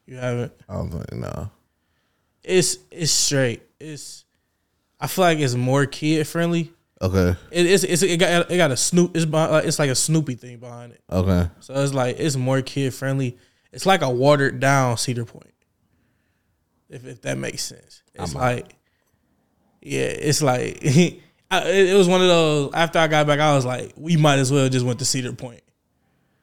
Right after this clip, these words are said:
Speaker 1: Especially by the fact that it dr-, it took longer to get there than it was Cedar Point. Like, Cedar Point's like, what, a two-hour drive?
Speaker 2: Like, two to three hours, depending on who's driving.
Speaker 1: That was about, that drive was about, a,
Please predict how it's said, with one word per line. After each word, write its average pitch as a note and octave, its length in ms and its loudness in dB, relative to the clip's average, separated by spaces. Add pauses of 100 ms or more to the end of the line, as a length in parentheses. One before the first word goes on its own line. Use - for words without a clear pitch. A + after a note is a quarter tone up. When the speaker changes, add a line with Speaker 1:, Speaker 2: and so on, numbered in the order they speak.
(140)
Speaker 1:
Especially G3 300 2
by D#3 120 6
the C#3 60 2
fact D3 220 2
that C3+ 160 -2
it D#3 180 2
dr-, D3+ 180 0
it D#3 80 0
took E3 160 2
longer C#3+ 300 4
to B2 80 -2
get B2 260 -2
there C3+ 400 0 (600)
than C3+ 160 -4
it C3 100 0
was B2+ 240 0
Cedar B2 200 -2
Point. B2 400 -10
Like, - 200 -16
Cedar D3+ 240 -2
Point's C#3+ 260 0
like, A#2+ 100 -4
what, B2 260 -4
a - 40 -12
two-hour C#3 400 -2
drive? C#3+ 320 2
Speaker 2:
Like, F2 400 -6
two G#3+ 340 6
to A2 140 4
three G#2 240 -2
hours, F2 560 -4
depending G2 320 0
on F2+ 80 2
who's D#2+ 160 -2
driving. D2 460 -2
Speaker 1:
That D3 140 4
was C#3 200 2
about, B2 480 -8
that C#3+ 220 0
drive C3 180 0
was A#2+ 80 -2
about, C3 140 -6
a, A#2+ 160 -16